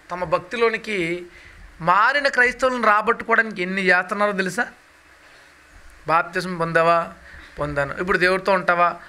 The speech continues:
"ఉండను." "మీరు చెప్పినట్టుగానే మీ మతంలోనికి వచ్చేస్తాను." "వచ్చేస్తావా? అయితే హోమం చేస్తాను నీకోసం." బోళ్ళు ధనాన్ని ఖర్చు పెట్టి ఈ క్రైస్తవులో ఉన్నవాడిని తిరిగి మరలా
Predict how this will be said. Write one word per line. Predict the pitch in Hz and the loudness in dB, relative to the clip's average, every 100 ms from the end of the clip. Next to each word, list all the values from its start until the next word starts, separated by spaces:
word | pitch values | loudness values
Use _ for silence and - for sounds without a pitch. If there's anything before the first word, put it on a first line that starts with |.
| - - | -20 -4
"ఉండను." | 175 175 170 156 - - - | 0 0 0 -4 -10 -18 -4
"మీరు | 190 | -2
చెప్పినట్టుగానే | 170 180 180 196 196 185 190 190 151 - - | 0 -2 0 0 0 0 2 2 0 -8 -6
మీ | 190 | -2
మతంలోనికి | 190 160 175 180 190 | 0 0 0 -2 -2
వచ్చేస్తాను." | 180 170 160 156 143 | -4 -4 -6 -6 -6
"వచ్చేస్తావా? | 151 185 175 180 185 185 | 0 0 2 2 2 2
అయితే | - 175 | 0 0
హోమం | 151 139 151 147 - | -2 -2 -4 -4 -10
చేస్తాను | 127 - 117 | -12 -14 -16
నీకోసం." | - - - - - - - - - - - _ _ - - _ _ _ _ _ 147 | -12 -6 -6 -6 -12 -20 -20 -20 -20 -20 -20 _ _ -20 -20 _ _ _ _ _ -4
బోళ్ళు | 180 226 226 | 2 2 4
ధనాన్ని | 170 175 226 277 | 4 4 4 4
ఖర్చు | 247 226 190 | 0 0 -2
పెట్టి | 220 - 220 | -4 -2 -2
ఈ | 214 | 0
క్రైస్తవులో | - 180 202 247 247 247 | 2 2 0 0 2 4
ఉన్నవాడిని | 247 240 247 240 233 | 2 2 2 2 0
తిరిగి | - 226 254 | 0 0 2
మరలా | 240 214 277 269 156 | 4 4 4 4 2